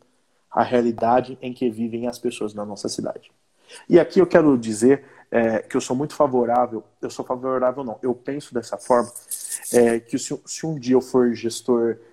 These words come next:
é, público, é, eu penso que os gestores, eles precisam ter planos. Nós vemos muitos gestores municipais sem planos.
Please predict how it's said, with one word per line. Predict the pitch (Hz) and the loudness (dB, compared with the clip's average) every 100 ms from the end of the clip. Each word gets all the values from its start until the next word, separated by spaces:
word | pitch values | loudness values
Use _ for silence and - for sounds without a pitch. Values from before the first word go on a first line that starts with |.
| _ | _
é, | - 113 | -4 -4
público, | 107 - 143 113 - _ _ _ - _ | -2 2 2 0 -12 _ _ _ -20 _
é, | - 120 120 117 113 113 110 104 92 85 - _ _ - _ _ _ _ _ _ - | 4 6 6 4 0 -2 -4 -10 -14 -16 -18 _ _ -20 _ _ _ _ _ _ 2
eu | 143 | 2
penso | - 165 170 - 131 _ _ | 4 2 0 -6 -14 _ _
que | 151 | 2
os | 147 | 2
gestores, | 139 139 - 143 143 117 - _ _ _ _ _ _ _ _ _ _ _ _ _ _ _ - | 4 0 0 2 2 2 -6 _ _ _ _ _ _ _ _ _ _ _ _ _ _ _ 2
eles | 151 151 | 2 2
precisam | - 156 151 156 147 | -2 -2 0 0 0
ter | - - 160 - _ | 4 4 4 0 _
planos. | 131 120 107 - - _ _ _ _ _ _ _ - | 0 0 0 -12 -18 _ _ _ _ _ _ _ -2
Nós | 139 139 | 0 2
vemos | 151 135 | 0 0
muitos | 135 147 175 165 147 - - _ | -2 2 2 0 -8 -12 -18 _
gestores | 120 123 - 143 131 | 0 2 4 4 4
municipais | 135 127 117 - 135 139 | -2 -4 -4 2 2 2
sem | - 139 | 0 -4
planos. | - 110 73 - - | -2 -2 -2 -10 -20